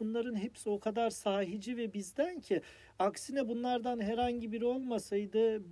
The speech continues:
a-, biri şey olmayacaktı. Bir şeyi anlatmamış, eksik olacaktı ve işin yine en başında kurduğum cümlede olduğu gibi Steinbeck burada kendini o kadar zorlamış ki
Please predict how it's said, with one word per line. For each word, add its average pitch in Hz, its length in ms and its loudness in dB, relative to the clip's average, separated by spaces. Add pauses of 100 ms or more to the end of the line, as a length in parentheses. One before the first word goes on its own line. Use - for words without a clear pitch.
(400)
a-, 160 240 2
biri 247 440 2
şey 233 260 4
olmayacaktı. 185 680 2
Bir 247 80 2
şeyi 269 300 4
anlatmamış, 233 720 0
eksik 190 440 0
olacaktı 156 640 4 (380)
ve 262 380 4 (100)
işin 254 520 -2 (240)
yine 247 280 0
en 240 260 2
başında 214 400 2
kurduğum 208 460 -2
cümlede 214 360 -2
olduğu 202 320 2
gibi 185 520 2
Steinbeck 220 640 -2
burada 202 260 0
kendini 202 440 -2
o 180 100 -2
kadar 208 300 4
zorlamış 196 680 0
ki 196 160 2